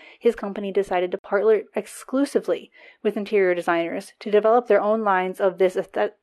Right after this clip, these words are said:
ethically sourced, sustainable, non-toxic flooring.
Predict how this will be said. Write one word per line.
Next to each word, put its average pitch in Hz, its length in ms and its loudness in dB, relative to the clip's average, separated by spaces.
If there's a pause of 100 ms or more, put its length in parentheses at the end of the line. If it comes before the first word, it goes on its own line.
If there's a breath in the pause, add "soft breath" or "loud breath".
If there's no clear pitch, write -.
ethically 262 460 0
sourced, 190 580 0
sustainable, 190 840 0 (360 soft breath)
non-toxic 185 1300 0 (160)
flooring. - 640 -2